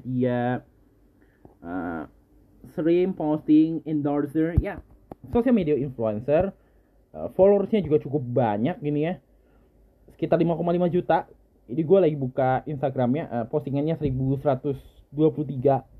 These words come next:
Nah, orang ini, nah, si orang ini diyakini adalah perempuan yang ada dalam, eh, video berunsur, kita bisa menyebutnya video,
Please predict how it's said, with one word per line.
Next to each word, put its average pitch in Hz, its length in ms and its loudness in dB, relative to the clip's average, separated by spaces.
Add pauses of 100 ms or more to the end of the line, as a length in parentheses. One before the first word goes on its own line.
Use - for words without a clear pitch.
(280)
Nah, 113 400 -2
orang 208 240 2
ini, 233 400 2 (720)
nah, 98 160 -16
si - 80 -10
orang 269 320 0
ini 147 400 -2 (160)
diyakini 196 800 0
adalah 180 400 -2
perempuan 185 720 -4
yang 160 160 -6
ada 156 240 -2
dalam, 151 560 -2 (1120)
eh, 98 80 -6 (160)
video 196 880 2 (1040)
berunsur, 196 880 0 (160)
kita 214 240 -4
bisa 202 160 0
menyebutnya 180 480 0
video, 170 640 -2